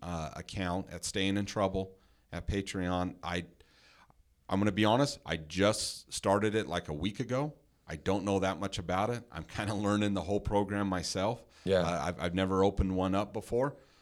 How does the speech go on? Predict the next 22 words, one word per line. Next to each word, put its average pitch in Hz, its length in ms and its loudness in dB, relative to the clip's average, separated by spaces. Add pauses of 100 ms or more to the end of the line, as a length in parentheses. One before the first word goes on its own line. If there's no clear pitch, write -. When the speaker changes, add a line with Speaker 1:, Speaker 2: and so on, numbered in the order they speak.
(120)
Speaker 1:
So, 85 580 -2
uh, 87 180 0 (120)
we're 90 120 -6
kinda 104 260 -2
getting 98 280 -2
into 98 200 0
that, 101 380 -2 (120)
and 90 320 -6
we 95 100 0
wanna 131 240 0
keep 143 240 -4
this 117 120 -4
podcast 120 580 -2
growing. 113 380 -4
So 92 500 2
if 87 300 -6
you're 90 100 -4
feeling 101 380 -2
generous 117 540 -2
and 85 120 -10
you 90 80 -6
wanna 95 320 -6